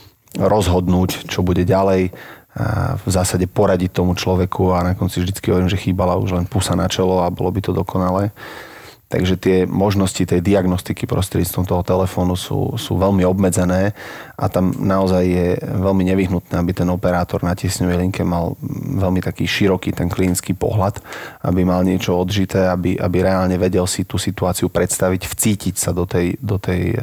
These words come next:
situácie, ktorá tam na mieste prebieha. Ale zároveň teda byť empatický, to znamená, že síce vcítiť sa, ale nenechať sa ovládať tou udalosťou.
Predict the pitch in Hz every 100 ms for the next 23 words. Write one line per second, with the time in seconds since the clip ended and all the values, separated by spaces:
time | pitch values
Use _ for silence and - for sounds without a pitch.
0 | 104 107 107 - 92 92 92 - 98 -
1 | 92 92 92 92 95 92 - 90 92 95
2 | 98 104 - - - - - - - 143
3 | 110 110 113 110 95 101 95 92 92 -
4 | - 104 107 95 95 92 - 104 104 95
5 | 95 92 92 92 110 101 98 - 107 -
6 | 90 - 95 92 95 95 - 92 - 101
7 | 92 87 90 - 92 92 90 95 - 101